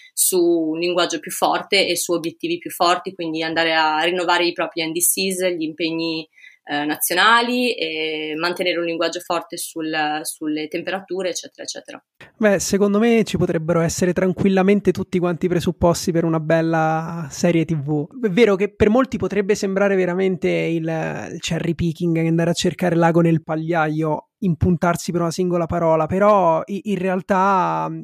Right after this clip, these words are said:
Speaker 2: ci insegnate che queste sono le cose che contano. Tommy, che dici? Ci spostiamo dal caldissimo Egitto al più freddo, soprattutto nei prossimi giorni, Canada. Raccontaci un po'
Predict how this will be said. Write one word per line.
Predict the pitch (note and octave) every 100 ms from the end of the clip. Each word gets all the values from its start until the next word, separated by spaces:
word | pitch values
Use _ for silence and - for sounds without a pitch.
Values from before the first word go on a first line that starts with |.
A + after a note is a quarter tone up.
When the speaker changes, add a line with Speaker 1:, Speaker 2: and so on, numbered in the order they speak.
| -
Speaker 2:
ci | -
insegnate | A3 G3+ A3+ G#3+ A#3+ A3+ G#3+
che | F3+
queste | - G#3+ - F3
sono | F#3
le | F3
cose | F#3 E3+
che | F3+ E3+
contano. | F#3+ F3 E3 E3+
Tommy, | - C#4+ B3 A#3
che | B3
dici? | C#4 A#3 G3 G3+
Ci | -
spostiamo | G#3+ - B3 - C4 B3+ B3+ B3+ B3 B3 A#3+ A#3+
dal | A3+ G#3+ G#3
caldissimo | A3+ F#3+ B3+ - - A3+ A3+ A3+ A3 A3
Egitto | A3 E3 F#3 A3+ - A#3 A3 G#3
al | G3 G3 F#3+ F3+ F#3
più | -
freddo, | G#3+ - G#3+ F3 F#3
soprattutto | F3 G3 F#3+ A3+ -
nei | G#3 G3+
prossimi | G3+ D#3 G#3 G3
giorni, | D#3 G3+ G3+ F3+ F#3+ F#3 F#3
Canada. | F3+ G3 E3+ E3+ E3+
Raccontaci | F3 - B3 B3+ A#3
un | G3+
po' | G#3 G3+